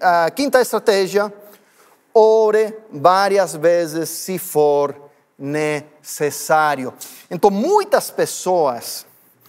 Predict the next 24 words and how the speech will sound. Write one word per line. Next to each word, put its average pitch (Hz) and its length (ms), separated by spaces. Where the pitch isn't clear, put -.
eu 175 140
já 202 120
percebi 190 600
na 170 160
igreja, 156 640
muitos 180 480
crentes, 175 720
alguém 170 380
está 151 280
doente 202 920
e 131 260
essa 139 200
pessoa 156 320
está 143 200
pedindo 143 560
oração, 208 680
então 135 540
É, 127 560
o 131 80
crente 147 340
vai, 156 280
coloca 156 480
as 170 160
mãos, 160 500